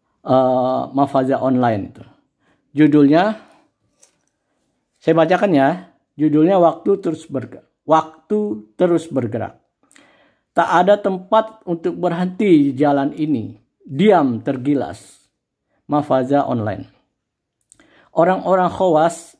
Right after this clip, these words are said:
orang-orang yang istimewa akan segera bertaubat bila mereka melewatkan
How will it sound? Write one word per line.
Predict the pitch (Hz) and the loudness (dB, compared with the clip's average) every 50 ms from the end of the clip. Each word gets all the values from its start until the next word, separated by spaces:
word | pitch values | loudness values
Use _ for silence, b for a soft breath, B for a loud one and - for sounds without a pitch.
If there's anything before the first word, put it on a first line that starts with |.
| _ _ - | _ _ -4
orang-orang | 143 147 143 - 120 143 151 147 143 | -2 -2 -2 -2 -4 -4 -4 -4 -4
yang | 147 156 | -4 -4
istimewa | - - - 156 147 143 143 139 147 156 165 170 - 147 | -6 -4 0 0 2 2 2 2 2 0 0 -2 -2 -6
akan | - 160 151 147 | -6 -6 -6 -6
segera | - 147 151 160 160 143 | -6 -4 0 0 0 0
bertaubat | 135 135 - - 143 147 156 156 170 151 - - - _ | 0 -4 -4 -4 -2 -2 0 2 0 0 0 -4 -12 _
bila | _ 135 131 135 127 | _ -4 -2 -2 0
mereka | 120 120 123 123 117 123 147 147 | -2 -2 -2 -4 -2 -2 0 0
melewatkan | 143 135 127 127 123 127 131 143 139 - - - 165 143 123 104 107 | 0 0 0 -2 -2 0 0 0 -2 -2 -4 -2 0 0 0 -2 -8